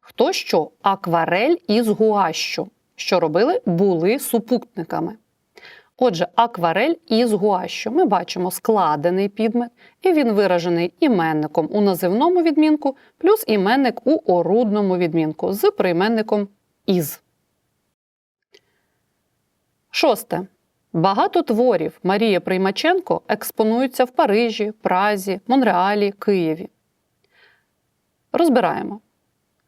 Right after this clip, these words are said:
Багато творів — це підмет. Вони що роблять? Експонуються. Отже, ми бачимо, це складений підмет, він виражений словом "багато" плюс іменник. Сьоме речення.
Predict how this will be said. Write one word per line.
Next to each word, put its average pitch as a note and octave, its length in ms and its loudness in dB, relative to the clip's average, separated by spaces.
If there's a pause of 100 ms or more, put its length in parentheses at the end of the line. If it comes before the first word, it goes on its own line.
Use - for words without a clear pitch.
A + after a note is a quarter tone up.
(100)
Багато A3 400 0
творів — B3 400 0
це A#3+ 160 0
підмет. G3 520 -4 (100)
Вони G#3+ 220 2
що - 300 -2
роблять? B3+ 440 0
Експонуються. G#3 1120 -2 (840)
Отже, C4 200 2
ми D4 120 4
бачимо, G3+ 440 0
це G#4 140 2
складений G3 680 2
підмет, D4+ 500 0
він D#4+ 260 4
виражений G3+ 440 2
словом F3+ 320 0
"багато" F4+ 460 0
плюс - 400 -2 (120)
іменник. F#3+ 560 -2 (2250)
Сьоме A3 440 -2
речення. G#3 500 -10